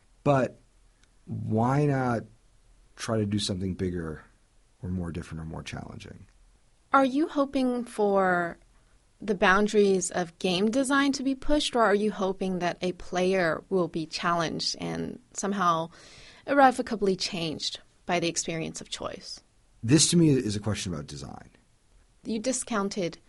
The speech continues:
Speaker 2: growth in a narrative arc earlier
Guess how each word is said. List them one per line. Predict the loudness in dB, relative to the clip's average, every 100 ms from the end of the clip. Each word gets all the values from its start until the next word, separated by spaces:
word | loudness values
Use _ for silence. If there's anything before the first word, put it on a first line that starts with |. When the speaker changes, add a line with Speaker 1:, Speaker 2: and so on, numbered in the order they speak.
| _ _ _ _ -12
Speaker 2:
growth | 0 2 2 0 -12 -20 -6
in | -2
a | 0
narrative | 0 -2 -2
arc | -4 -4 -6 -6
earlier | -4 -4 -6 -8